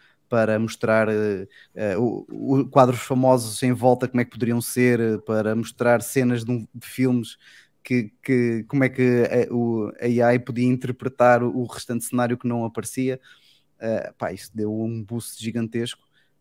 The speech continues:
eh, à, à ferramenta, que também, eh, acho que teve bem a, aqui a OpenAI na parte de, do chat, para a tornar, eh, num plano pago, não é? Porque,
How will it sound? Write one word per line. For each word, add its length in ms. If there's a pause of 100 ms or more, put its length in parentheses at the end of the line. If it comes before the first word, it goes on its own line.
(160)
eh, 400
à, 280
à 20
ferramenta, 560
que 180
também, 800
eh, 480
acho 260
que 100 (800)
teve 260
bem 380
a, 260
aqui 220
a 60
OpenAI 560
na 100
parte 400 (420)
de, 160
do 140
chat, 480 (440)
para 960
a 60
tornar, 520
eh, 120
num 180
plano 340
pago, 400
não 80
é? 80
Porque, 460